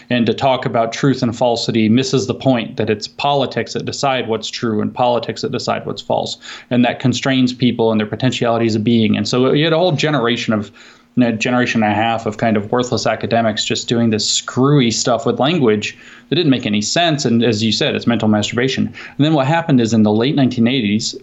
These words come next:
and the early nineteen nineties, a bunch of literally radical activists,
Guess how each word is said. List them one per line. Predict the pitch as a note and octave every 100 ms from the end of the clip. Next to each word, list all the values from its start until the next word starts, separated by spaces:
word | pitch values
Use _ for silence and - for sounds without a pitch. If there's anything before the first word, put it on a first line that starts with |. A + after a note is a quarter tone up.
| -
and | A#2+ A2 A2+ A2
the | G#2+
early | A#2+ B2+ A#2+
nineteen | A2+ A2+
nineties, | A2 B2 G#2 G#2 - -
a | A#2 A2+
bunch | A2 B2+ D3 C#3+ -
of | B2 A#2 G#2 - - _ _ _ _ _ _ - - -
literally | C#3+ G#3+ F3 B2+
radical | A2 A2+ A#2+ -
activists, | F2 F2 - - - - -